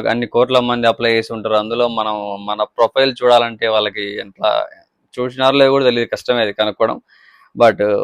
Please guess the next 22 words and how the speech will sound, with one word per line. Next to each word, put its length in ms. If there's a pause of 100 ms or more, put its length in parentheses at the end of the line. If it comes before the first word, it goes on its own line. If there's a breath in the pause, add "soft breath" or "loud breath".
(360)
మనం 220
అంతవరకు 400
అప్లై 300
చేయడం 280
అన్నది 300 (400)
ఒక 180
మంచి 280
విషయమే. 360 (160)
చూద్దాం, 260 (180)
ఒక 120 (120)
ప్రయత్నం 420
ఇక్కడితో 300 (100)
మొదలైంది. 360 (120)
తర్వాత, 280 (120)
తర్వాత, 340
తర్వాత 300 (540 soft breath)
ఇంకా 200 (120)
చాలా 180 (140)
ఆపర్చునిటీస్ 680
ఉంటాయనుకుంటున్నా 600 (100)
Bigg 220
Boss-కి. 340